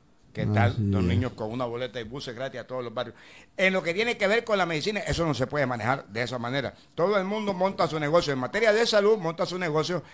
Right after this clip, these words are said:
Speaker 1: como, como, como le mejor le convenga. Eso está pasando con nosotros aquí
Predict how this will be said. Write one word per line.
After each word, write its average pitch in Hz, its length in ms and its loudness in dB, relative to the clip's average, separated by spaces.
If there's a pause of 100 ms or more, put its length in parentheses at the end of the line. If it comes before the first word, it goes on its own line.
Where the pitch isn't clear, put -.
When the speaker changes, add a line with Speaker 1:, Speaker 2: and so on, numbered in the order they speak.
(140)
Speaker 1:
como, 123 160 -4
como, 135 340 2
como 135 240 -2
le 123 80 0
mejor 123 400 0
le 123 380 -4
convenga. 107 500 -8 (300)
Eso 185 260 4
está 165 240 0
pasando 143 500 -2
con 151 200 -4
nosotros 127 420 -6
aquí 113 300 -8